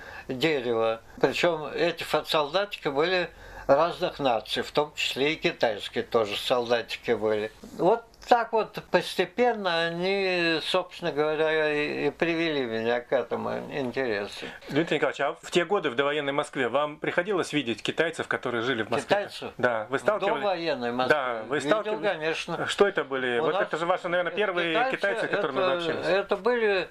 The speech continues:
Speaker 1: ходжи, которые ходили с, э, этими мешками, продавали какие-то мелочи.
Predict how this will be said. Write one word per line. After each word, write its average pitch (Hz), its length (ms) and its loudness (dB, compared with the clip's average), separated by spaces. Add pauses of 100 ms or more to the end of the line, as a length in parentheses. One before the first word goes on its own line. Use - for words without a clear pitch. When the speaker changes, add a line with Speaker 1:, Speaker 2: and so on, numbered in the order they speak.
(160)
Speaker 1:
ходжи, 180 680 0 (220)
которые 170 460 2
ходили 180 540 0
с, - 200 -2
э, 147 1000 0
этими 147 300 0
мешками, 151 640 0
продавали 175 720 0
какие-то 147 580 0
мелочи. 151 640 0